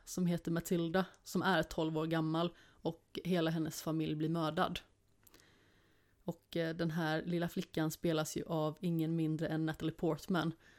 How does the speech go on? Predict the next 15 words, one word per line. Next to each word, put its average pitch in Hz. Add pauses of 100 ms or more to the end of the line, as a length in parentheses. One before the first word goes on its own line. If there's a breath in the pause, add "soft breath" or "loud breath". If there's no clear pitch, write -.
(140)
som 180
jag 165
blev 156
helt 170
betagen 170
av. 160
Jag 175
tyckte -
att -
hon 170
var - (120)
så -
fantastisk. - (480 loud breath)
Och, -
eh, 165